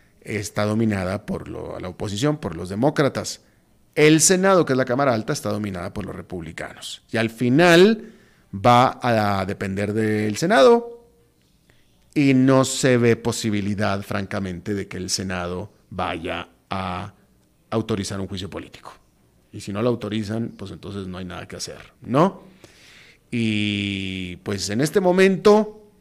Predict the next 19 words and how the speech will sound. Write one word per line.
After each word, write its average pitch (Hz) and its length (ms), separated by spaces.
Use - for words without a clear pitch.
yo 139 800
no 127 200
sé 117 300
qué 107 220
vaya 92 260
a - 20
tener 82 200
que - 120
pasar. - 320
Va - 60
a - 20
tener 98 180
que 98 80
pasar 98 240
algo 95 160
demasiado 101 400
grande 104 300
para 90 280
que, - 360